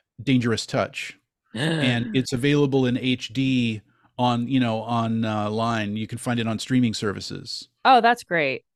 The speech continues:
Speaker 2: That's
Speaker 1: I, I,
Speaker 2: great.
Speaker 1: I think it's on Tubi, but it could be, it's definitely on Vudu and Amazon. And
Speaker 2: Right.
Speaker 1: Scorned was also, you know, rescanned, and it's really incredible to see these direct-to-video erotic thrillers rescanned and presented in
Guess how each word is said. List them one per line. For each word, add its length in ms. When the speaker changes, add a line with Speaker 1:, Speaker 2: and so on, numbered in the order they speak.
Speaker 2:
That's 200
Speaker 1:
I, 40
I, 40
Speaker 2:
great. 280
Speaker 1:
I 40
think 160
it's 160
on 160
Tubi, 460
but 100
it 120
could 160
be, 140
it's 140
definitely 420
on 160
Vudu 480
and 80
Amazon. 460
And 200
Speaker 2:
Right. 80
Speaker 1:
Scorned 880
was 200
also, 480
you 120
know, 100
rescanned, 600
and 80
it's 180
really 200
incredible 520
to 140
see 340
these 280
direct-to-video 680
erotic 340
thrillers 680
rescanned 880
and 120
presented 760
in 720